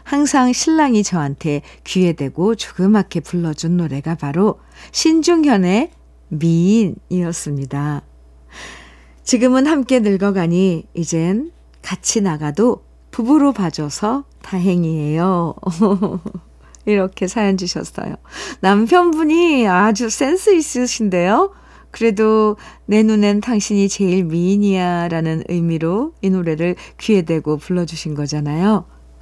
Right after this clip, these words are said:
<gasps> 다섯 살 차이야 뭐 요즘엔 아무것도 아니죠.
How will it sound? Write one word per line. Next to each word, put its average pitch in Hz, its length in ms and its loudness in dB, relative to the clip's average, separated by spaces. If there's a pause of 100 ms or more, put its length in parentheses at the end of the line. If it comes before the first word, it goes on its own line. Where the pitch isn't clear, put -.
<gasps> - 1120 -6
다섯 214 300 0
살 190 340 2
차이야 190 600 0
뭐 156 360 -2
요즘엔 160 380 -4
아무것도 151 480 -4
아니죠. 131 500 -6